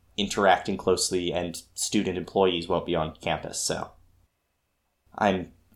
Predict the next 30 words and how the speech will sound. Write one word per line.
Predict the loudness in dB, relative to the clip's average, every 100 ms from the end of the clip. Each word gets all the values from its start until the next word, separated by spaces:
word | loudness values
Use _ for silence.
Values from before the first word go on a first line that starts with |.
| _ _ -20 4 10
I | 12
would | 12 12 12
currently | 6 6 6
be | 2 0
very | 6 8 8
susceptible | 6 4 6 4 4 0 0
to, | 0
"Hey, | 2 4
wanna | 4 4
go | 4 2
be | 2
on | 2 2
a |
boat | 4 6 6 2 -8
completely | -10 0 0 2
separate | 4 2 4 0 0
from | 2
the |
rest | 4 4 2
of | -2
humanity | 0 4 4 2 0
in | 0
an | -2
enclosed, | 0 4 4 2 -4 -6
in | -4
an | -2
enclosed | 4 4 4
space | 2 2 4 2
for, | 2
like, | 2 2 -2